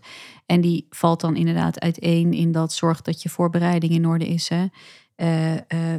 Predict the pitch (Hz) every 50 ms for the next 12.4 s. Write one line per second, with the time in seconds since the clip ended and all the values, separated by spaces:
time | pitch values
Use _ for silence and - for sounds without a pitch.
0 | - - 175 170 185 175 175 175 175 170 - - 165 165 - 180 - 170 170 165
1 | 170 - - - - - 185 - - 165 170 170 165 165 - - 175 170 185 214
2 | 214 - 185 185 180 175 - - 170 170 170 - 180 175 220 226 226 220 226 233
3 | 233 - - - - _ _ _ _ _ _ _ - 185 175 - - 170 175 165
4 | 165 160 165 165 165 165 170 170 170 170 170 170 175 175 170 - - 170 165 156
5 | 175 175 175 175 170 - - - 170 170 185 196 - - - 202 - - - 196
6 | 196 185 - 190 175 190 190 185 180 180 185 180 - - 190 160 - _ - 185
7 | 170 156 - - _ - - - _ _ _ _ - - - 175 170 160 160 175
8 | 170 170 170 170 170 170 - - 160 165 165 - 170 165 170 165 - 208 220 220
9 | - - - 202 185 202 208 202 196 202 - - 190 - 190 175 180 180 175 185
10 | 180 180 185 _ - - _ _ - - - - - - - - - _ - -
11 | 233 233 - - 226 226 214 - - 202 202 196 202 - - - 214 214 208 -
12 | - 196 - - 185 185 - -